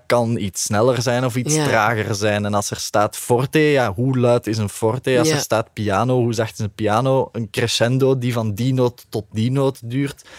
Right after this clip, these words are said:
Speaker 1: Ja, laat je die heel snel stijgen? Laat je die geleidelijk aanstijgen? Dat zijn allemaal beslissingen die een muzikant moet
Speaker 2: Ja.
Speaker 1: nemen op basis van een partituur die hij voor ogen krijgt. Dus er bestaat niet zoiets als de uitvoering van een stuk.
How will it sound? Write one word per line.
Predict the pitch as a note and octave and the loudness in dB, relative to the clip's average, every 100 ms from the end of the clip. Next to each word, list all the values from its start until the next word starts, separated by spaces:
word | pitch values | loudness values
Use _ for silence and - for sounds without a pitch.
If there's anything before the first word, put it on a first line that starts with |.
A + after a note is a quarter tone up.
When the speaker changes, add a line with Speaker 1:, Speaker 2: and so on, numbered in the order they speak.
| - - | -20 -6
Speaker 1:
Ja, | - F#2+ - _ _ _ | 0 0 -2 _ _ _
laat | A#2 G2 - | 0 0 0
je | |
die | - F#2 | -6 -2
heel | F#2+ A2+ B2 | 2 4 4
snel | - B2 A#2 C3+ | 2 0 2 0
stijgen? | - C3+ C3+ C#3+ C#3 | 0 2 4 4 0
Laat | A#2 - | 0 -2
je | |
die | A#2 | -6
geleidelijk | A2 G#2 G2+ G2+ G#2 | -4 -2 -2 -2 -4
aanstijgen? | D#2+ - - - B2+ C3 C3+ - - - | -2 -2 -4 0 2 4 0 -4 -14 -14
Dat | - | -6
zijn | - A#2 | -4 -2
allemaal | - C3 C#3+ C#3 | 2 2 4 0
beslissingen | B2 - C3 D3 C3+ | 0 -4 -4 -2 -2
die | A#2+ A#2+ A#2+ - | 0 0 -2 -4
een | A2 | -2
muzikant | A2+ G#2+ - A#2 B2 | 0 0 0 0 0
moet | A2 A2 | -2 0
Speaker 2:
Ja. | E3 | 2
Speaker 1:
nemen | D#3 B2+ C#3+ | 4 4 2
op | A#2 F#2+ | 0 0
basis | F#2+ B2 C3 | 2 2 0
van | - B2 | -4 -4
een | B2 | -2
partituur | - A2+ - A2 A#2+ A#2 | -2 -4 -6 -6 -4 -2
die | A2+ | 0
hij | G#2 | -2
voor | F#2+ | -2
ogen | F#2+ G#2+ A#2+ | -2 -2 -4
krijgt. | - B2 C#3 - - - - | -2 0 0 -2 -20 -20 -14
Dus | - A#2+ | -6 -4
er | A2+ | -4
bestaat | G2 - - _ - - C3 - _ | -4 -6 -10 _ -6 -4 -6 -8 _
niet | A2+ A#2 C3 | -2 -2 0
zoiets | - B2 B2 - | 0 0 0 2
als | B2 - - _ _ - - | 2 0 -10 _ _ -20 -2
de | - A#2+ | 2 2
uitvoering | A2 A#2 - - B2+ A#2 G#2+ | 2 0 0 -4 -2 0 -2
van | G#2 G2 | -2 -4
een | |
stuk. | F#2 - C3+ - | -6 -4 -4 -4